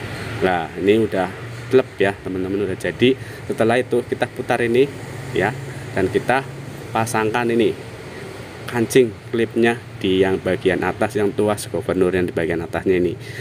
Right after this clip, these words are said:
Dan jangan lupa untuk memasang kancing tuasnya ini. Sini kan ada yang cowakannya ini di bagian asnya. Nah, itu untuk cowakan ini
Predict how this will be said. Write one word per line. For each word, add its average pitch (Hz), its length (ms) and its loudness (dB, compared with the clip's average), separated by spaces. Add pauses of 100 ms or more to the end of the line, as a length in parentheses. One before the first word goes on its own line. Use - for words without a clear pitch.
(100)
Dan 95 200 2
jangan 95 280 2
lupa 117 320 2
untuk 120 200 0
memasang 113 440 0
kancing 107 400 0
tuasnya 107 400 0
ini. 120 160 4 (320)
Sini 101 160 6
kan 123 160 4
ada 104 160 0
yang 95 200 2
cowakannya 92 560 0
ini 107 120 4
di 104 160 0
bagian 85 320 0
asnya. 110 320 2 (320)
Nah, 92 100 2
itu 127 260 6
untuk 135 120 -4
cowakan 123 480 4
ini 143 200 4